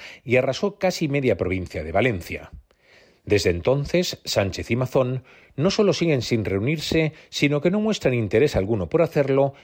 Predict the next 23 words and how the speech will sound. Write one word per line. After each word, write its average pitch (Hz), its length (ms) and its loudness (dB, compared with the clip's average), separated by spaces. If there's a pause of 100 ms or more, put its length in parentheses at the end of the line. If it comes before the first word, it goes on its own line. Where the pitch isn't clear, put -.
(200)
y, 123 100 0
lo 101 120 4
que 95 80 -2
todavía 87 320 2
es - 140 -8
más 95 160 -4
grave, 90 400 0 (560)
no 107 80 0
han 107 80 2
sido 117 240 0
capaces 131 480 -2
de 120 40 0
establecer 98 520 0
la 107 100 4
imprescindible 101 720 -2
coordinación 87 640 -2
entre 95 240 0
ambas 92 300 0
administraciones 127 880 -2 (400)
para 139 160 4
afrontar 147 520 0
con 208 200 0
rigor 139 420 2